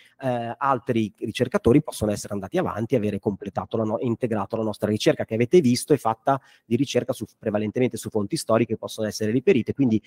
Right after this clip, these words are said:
è una ricerca che con-, conti-, in continua evoluzione. Eh, C P T D B M I, molto rapidamente, perché voi già li conoscete, hanno un unico, diciamo, portale di accesso integrato,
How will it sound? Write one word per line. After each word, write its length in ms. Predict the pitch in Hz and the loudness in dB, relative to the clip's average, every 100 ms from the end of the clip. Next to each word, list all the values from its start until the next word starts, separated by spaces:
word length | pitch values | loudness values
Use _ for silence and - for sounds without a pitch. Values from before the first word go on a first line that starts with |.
| - - | -8 -2
è 60 | |
una 100 | 127 | 2
ricerca 340 | 160 - 135 165 | 2 2 0 -2
che 80 | |
con-, 240 | - 120 123 | 0 -2 -2
conti-, 400 | _ 120 - 156 | _ -6 -4 -4
in 100 | 139 | -4
continua 560 | - 160 156 127 113 113 | 2 2 2 2 2 4
evoluzione. 760 | 107 104 101 - - 82 90 _ - - - - - | 4 2 -2 -6 -10 -10 -12 _ -20 -20 -20 -20 0
Eh, 480 | 143 135 131 123 - _ | 4 6 6 2 -4 _
C 120 | - | -6
P 80 | 175 | -2
T 100 | 202 | -2
D 120 | 180 | 2
B 160 | 175 170 | 6 6
M 120 | 175 | 6
I, 180 | 185 208 | 6 8
molto 240 | 143 131 | 6 4
rapidamente, 600 | 135 131 143 139 190 160 | -2 -2 0 2 2 -2
perché 200 | 120 110 | -4 -6
voi 160 | 113 123 | -4 -4
già 140 | 120 | -2
li 120 | 120 117 | -4 -4
conoscete, 760 | 135 165 - 208 220 151 123 _ - | -2 -4 0 0 2 0 -4 _ -2
hanno 200 | 135 139 | 0 2
un 80 | |
unico, 600 | 151 147 131 - 123 117 104 | 4 2 0 -2 0 0 -4
diciamo, 300 | 123 123 117 | -2 -2 0
portale 420 | 123 - 127 117 | -4 -4 -4 -2
di 100 | 139 | -2
accesso 460 | 208 - 147 - 135 | -2 -2 -4 0 -2
integrato, 920 | 123 117 190 139 95 95 - 190 | -2 -2 -2 -2 -2 -6 -4 -4